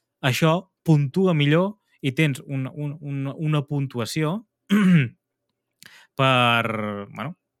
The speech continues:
ja et dic, per, ah, si has de demanar un préstec, m'ho invento, eh? No, no sé ben bé com va del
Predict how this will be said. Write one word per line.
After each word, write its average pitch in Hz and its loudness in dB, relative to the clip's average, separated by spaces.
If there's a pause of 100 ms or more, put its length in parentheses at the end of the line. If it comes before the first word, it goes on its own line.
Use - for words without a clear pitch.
(420)
ja 131 -2
et 120 -10
dic, 151 -2
per, 113 -2
ah, 107 -8 (180)
si 156 -2
has 147 -2
de 160 0
demanar 143 2
un 120 -6
préstec, 127 -2 (120)
m'ho 95 -14
invento, 113 0
eh? 175 2
No, 127 -2
no 120 -2
sé - -6
ben 127 0
bé 123 0
com 120 -6
va 120 2
del 117 -2